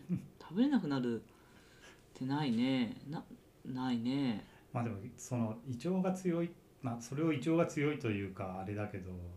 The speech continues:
Speaker 1: まあ、食べ続けられるっていうのは、一つのその、こういう長い競技をやる上での、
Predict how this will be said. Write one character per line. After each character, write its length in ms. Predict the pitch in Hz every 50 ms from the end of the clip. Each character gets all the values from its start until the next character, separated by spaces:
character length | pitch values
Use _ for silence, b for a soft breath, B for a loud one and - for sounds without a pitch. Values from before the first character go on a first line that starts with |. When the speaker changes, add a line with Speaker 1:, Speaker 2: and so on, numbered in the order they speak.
| - 117
Speaker 1:
ま 380 | 113 101 107 113 110 104 101 -
あ、 20 |
食 120 | - 123 139
べ 40 | 170
続 280 | - 190 180 190 196
け 100 | 185 202
ら 140 | 185 190 185
れ 100 | 190 185
る 140 | 175 175 170
っ 20 |
て 180 | - - - 147
い 80 | 143 151
う 20 | 147
の 160 | 147 147 147
は、 240 | 151 143 131 - - - - - - - - - - - - - - - - - - - - - - - - - -
一 220 | - - 127 120
つ 100 | - 123
の 100 | 107 98
そ 160 | 95 - 95
の、 220 | 90 90 92 90 90 - - - - - - - - - - - - - - - - - - - - - - - - - - - -
こ 100 | - 123
う 40 | 113
い 20 |
う 40 | 110
長 220 | 113 113 120 151
い 80 | 151 127
競 220 | - 127 120 117
技 100 | 110 110
を 20 | 110
や 140 | 110 110 113 120
る 100 | 127 127
上 140 | 131 131 120
で 100 | 117 110
の、 260 | 117 120 110 -